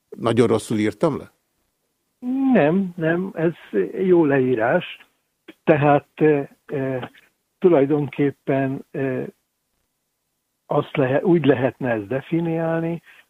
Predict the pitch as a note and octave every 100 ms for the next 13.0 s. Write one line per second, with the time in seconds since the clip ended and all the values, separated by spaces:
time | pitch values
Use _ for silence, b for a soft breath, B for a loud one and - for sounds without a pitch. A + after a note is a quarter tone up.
0 | _ C#3+ C3 C3 B2 - D3 C#3 - A#2
1 | D#3 C3+ C3 - B2 B2+ B2 A#2 - A#2+
2 | B2 A2+ A#2 - B2 - C#3 B2 C3 B2
3 | C3 A2+ C#3+ C3 C3 A#2+ A#2+ A2+ - B2
4 | A#2 A#2 A#2 A#2+ A#2 G#2+ B2 A#2 A2+ A#2
5 | _ C#3+ B2+ - B2+ B2+ B2 A2+ A2+ -
6 | A#2 G#2+ A2+ - A2 - B2 A2+ A#2+ A2
7 | G#2 A2 _ E3 F#3+ F#3 F3 B B B
8 | B E3+ - F#3 - D#3+ - C3 B2 C3
9 | - C#3 - C3+ A#2+ B2+ - C3+ B2+ B2+
10 | B2 A#2+ A2+ A2+ G#2+ B2+ A2+ A2 A2 A#2
11 | A2+ A#2 - B2 - B2 A2 A#2 - _
12 | _ B2+ C3 C#3+ A2 C#3+ G#2+ D3 D3